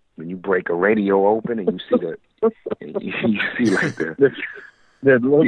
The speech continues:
Speaker 1: <laughs>
Speaker 2: transistor.
Speaker 1: Yeah, you see the
Speaker 2: The
Speaker 1: transistor.
Speaker 2: board. <laughs>
Speaker 1: When I was a little kid, we used to
Speaker 2: The board
Speaker 1: break
Speaker 2: inside.
Speaker 1: stuff. So you <laughs> see that? It was like, "Yo, that's how the projects look, yo." Word, it's just a system of, of things, a network of things. Like,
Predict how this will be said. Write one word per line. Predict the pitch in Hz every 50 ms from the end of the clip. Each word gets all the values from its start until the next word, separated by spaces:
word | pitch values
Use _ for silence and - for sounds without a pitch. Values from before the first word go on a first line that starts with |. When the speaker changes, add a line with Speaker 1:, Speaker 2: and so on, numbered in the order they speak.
| - -
Speaker 1:
<laughs> | 123 113
Speaker 2:
transistor. | 160 156 151 156 147 135 - - - - - - -
Speaker 1:
Yeah, | 123 117 - - 127 127 123 156 147 135 120
you | 120 120 120
see | 131 143
the | 131 120 -
Speaker 2:
The | 143
Speaker 1:
transistor. | 139 135 127 123 117 120 127 139 135
Speaker 2:
board. | - - 147 165 165 170 185 196 190 185 - 143 - - -
<laughs> | 151 147 _ - 185 185 - _ - 165 - _ _ 151 - _ _ - -
Speaker 1:
When | 104 110 107
I | 107
was | 110 -
a | 110
little | 113 113 110 117 104
kid, | - 120
we | 131 127
used | 123 120
to | 127 151
Speaker 2:
The |
board | 147 147 151 151 131
Speaker 1:
break | - - 117 117 113 160
Speaker 2:
inside. | 165 170 160 101 85
Speaker 1:
stuff. | - 175 180 185 185 190 185 -
So | 92 92
you | 101 104 104 202 123
<laughs> | 123 135 143 131
see | 139 143 135
that? | 127 131 139 143 135 -
It | 123 117
was | 117 110
like, | 110 101 101 92
"Yo, | 107 110 104 98
that's | 104 101 - -
how | - 120 113
the | 104 101
projects | - - 123 123 123 113 110 110 110 - - 98
look, | 98 92 - _ _ _
yo." | 98 104 113 113 - _ _ _ _ _ _ _ _ _ _ _ _ -
Word, | 113 110 110 110 107 104 98 92 92 101 101
it's | 107 -
just | - 87 -
a | - - - -
system | - 131 - - - 90 85 82 85
of, | 82 - - -
of | - - - - _ _
things, | - 127 123 113 98 -
a | - 82
network | 76 80 90 98 113 110 - - - 101 98 95 -
of | 98 90 - _ _
things. | 123 113 104 101 95 87 87 87 -
Like, | 90 - - -